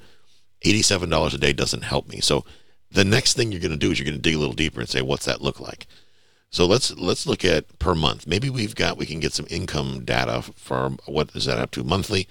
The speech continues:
or what does it add up to annually? And I'm gonna talk about tax returns here, uh, a little bit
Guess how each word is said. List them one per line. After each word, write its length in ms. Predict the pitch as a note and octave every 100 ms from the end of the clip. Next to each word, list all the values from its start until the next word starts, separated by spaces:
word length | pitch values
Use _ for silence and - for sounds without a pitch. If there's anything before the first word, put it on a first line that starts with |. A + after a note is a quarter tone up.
| - - - _
or 240 | - E2 D2+
what 120 | D#2+
does 120 | D2
it 80 | D2
add 140 | C#2
up 100 | C#2+
to 180 | - - -
annually? 440 | F2 D#2+ C2+ G1+
And 100 | A1
I'm 60 | C#3+
gonna 120 | D#3
talk 220 | - F3+
about 180 | B2 -
tax 280 | - F2+ -
returns 360 | - D#2 D2+
here, 280 | - D2 C#2+ - - - - - _
uh, 240 | C#2+ C2+ B1+ B1+
a 20 | D2+
little 180 | D#2
bit 160 | D2